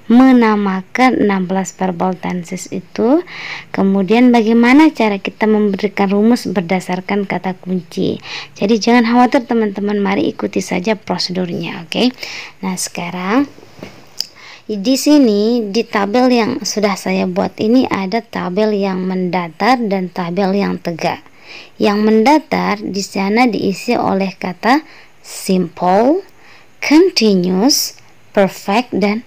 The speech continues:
perfect continuous. Tadi sudah dibahas, ini termasuk times atau condition, teman-teman?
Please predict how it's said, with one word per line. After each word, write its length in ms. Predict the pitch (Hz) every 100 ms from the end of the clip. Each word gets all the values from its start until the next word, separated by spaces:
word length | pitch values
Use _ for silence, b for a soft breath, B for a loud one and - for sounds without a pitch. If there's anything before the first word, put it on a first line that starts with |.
| -
perfect 480 | - 170 - - -
continuous. 560 | 185 - 165 170 165 -
Tadi 240 | 190 240
sudah 240 | - 185
dibahas, 560 | 170 170 170 180 262 - B B B B
ini 240 | 214 254
termasuk 640 | 240 233 208 196 190 - -
times 400 | - 277 302 -
atau 240 | - 247
condition, 480 | - 247 254 262 262
teman-teman? 640 | 247 254 240 254 262 302